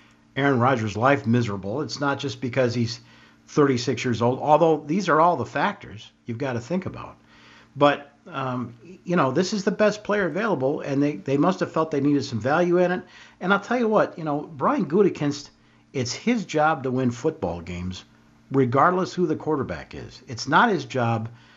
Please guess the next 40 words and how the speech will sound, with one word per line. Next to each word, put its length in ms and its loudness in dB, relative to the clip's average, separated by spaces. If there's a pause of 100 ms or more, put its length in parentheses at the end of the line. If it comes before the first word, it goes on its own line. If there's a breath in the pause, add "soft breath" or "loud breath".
(280 soft breath)
to 140 2
win 320 2
football 420 0
games 340 0
for 220 -8
Aaron 260 -4
Rodgers. 540 0
It's 300 -8 (240 soft breath)
to 100 -10
constantly 600 -2
put 300 -2
a 80 -4
winning 320 2
team 260 0
out 240 0
there. 240 -10 (520 loud breath)
And 160 0
when 120 4
a 40 2
guy 200 4
like 260 0
Nick 240 0
Foles 440 0
steps 360 -6
in 120 0
as 100 -2
backup 500 -2
quarterback 680 0 (520 soft breath)
and 240 2
Doug 260 0
Peterson, 580 0 (300)
a 80 -4
young, 720 0
if 180 -6
you 80 -2
will, 320 0
N 160 2
F 180 2
L 300 0 (160)
coach, 400 0